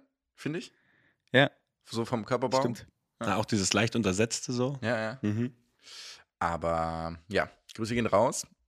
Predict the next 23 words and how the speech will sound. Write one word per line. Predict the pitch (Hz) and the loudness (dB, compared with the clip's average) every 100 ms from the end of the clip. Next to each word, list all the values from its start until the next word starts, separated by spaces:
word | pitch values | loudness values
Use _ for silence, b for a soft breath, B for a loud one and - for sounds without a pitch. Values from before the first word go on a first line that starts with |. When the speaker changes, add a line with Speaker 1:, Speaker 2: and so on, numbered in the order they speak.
| - | 0
Speaker 1:
Dann | 104 107 87 80 _ _ _ _ _ _ _ _ _ _ _ _ - - | 4 6 4 -4 _ _ _ _ _ _ _ _ _ _ _ _ -16 -6
hab | 120 120 - - | -2 -2 -4 -6
ich | 117 - | -6 -4
noch | 104 98 98 - - | -4 -4 -4 -8 -6
einen, | 92 95 92 92 92 92 92 95 95 92 | -4 -4 -4 -4 -4 -4 -6 -6 -8 -8
ein | 95 | -6
anderes | 82 113 85 | -4 -4 -6
Thema. | - 87 101 170 - _ B B B B _ | -6 -4 -4 -6 -10 _ B B B B _
Und | 107 107 107 - | -4 -2 -4 -4
zwar | - 101 95 87 58 - | -2 0 0 0 -2 -6
habt | - | -2
ihr | 107 | 2
ja | 98 | 2
mitbekommen, | 107 107 104 92 | 0 -4 -2 0
dass | 90 - | 0 0
Real | 98 | 0
Madrid | 98 104 104 | 0 -2 -6
gegen | - 92 90 | -4 -2 0
Manchester | 95 - | -2 -4
City | 85 82 - | -6 -8 -10
gespielt | - - - | -12 -12 -14
hat. | - - _ _ _ | -18 -18 _ _ _
Speaker 2:
Mhm. | - 98 127 | -4 -2 -2